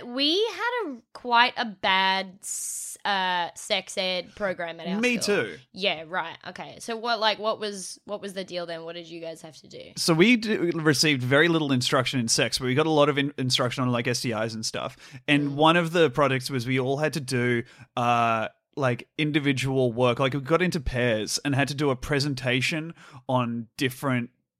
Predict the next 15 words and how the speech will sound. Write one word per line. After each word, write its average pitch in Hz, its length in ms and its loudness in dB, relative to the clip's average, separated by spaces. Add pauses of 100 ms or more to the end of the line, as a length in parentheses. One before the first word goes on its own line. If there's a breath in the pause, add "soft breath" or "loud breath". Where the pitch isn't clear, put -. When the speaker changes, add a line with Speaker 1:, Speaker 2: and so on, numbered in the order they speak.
(120)
Speaker 2:
venereal 127 640 2
diseases. 127 680 -2 (460 loud breath)
But 175 140 4
that 165 180 6
just 233 220 2
meant 151 320 2
that 143 240 2
genuinely 151 800 2
they 143 180 -2
were 139 100 0
like, 131 300 0
"Okay, 143 320 4
you 143 200 0
kids 147 300 -2
go 135 400 4